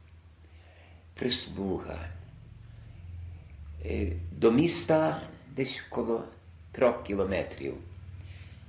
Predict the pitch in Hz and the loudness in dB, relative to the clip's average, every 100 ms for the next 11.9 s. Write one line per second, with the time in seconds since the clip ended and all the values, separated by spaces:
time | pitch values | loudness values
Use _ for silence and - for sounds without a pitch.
0 | - - - 82 87 90 85 78 - - | -10 -6 -4 0 0 0 -2 -4 -6 -4
1 | 92 82 76 73 78 80 78 80 73 - | 0 0 0 -2 -2 -2 -6 -4 -6 -6
2 | 80 76 78 80 - - - 95 95 98 | -8 -8 -8 -6 -4 -4 0 0 2 0
3 | - - - - - - - - - 71 | 0 -6 -12 -12 -12 -12 -10 -10 -6 -2
4 | 90 107 110 87 98 87 73 78 87 76 | 0 2 4 2 0 -2 -2 -2 -2 0
5 | 85 101 - - - - - - - - | 2 0 0 -8 -10 -10 -12 -14 -16 -18
6 | - - - - - 101 87 104 101 85 | -20 -20 -18 -2 0 2 2 4 2 2
7 | 92 98 92 85 85 - - - - 76 | 2 6 6 4 0 -6 -12 -8 -2 -2
8 | - - - 98 92 87 90 - - - | -2 -10 2 6 6 6 0 0 -8 -20
9 | - - - - - - - _ 110 82 | -20 -20 -20 -20 -20 -20 -20 _ 0 2
10 | 92 - 110 107 95 85 90 101 87 95 | 2 4 6 6 6 4 4 4 4 2
11 | - 76 73 87 98 95 - - - | -2 -4 0 6 6 6 0 -8 -14